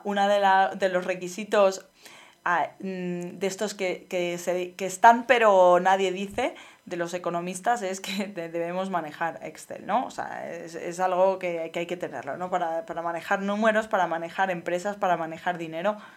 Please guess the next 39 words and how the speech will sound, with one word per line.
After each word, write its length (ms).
hay 120
que 100
tener 380
esto, 380
¿de 60
acuerdo? 300
Entonces, 320
bueno, 200
pues 160
él 120
se 120
plantea 540
hacer 320
esto, 260
¿no? 140
Y 60
bueno, 220
pues, 180
eh, 100
pre-, 260
pedía 360
feedback, 680
quería 280
saber 260
un 100
poco 320
qué 120
tipo 220
de 100
plantillas 720
eran 160
las 140
que 120
le 80
gustaban 760
y 100
demás. 380
Entonces, 640
am, 1040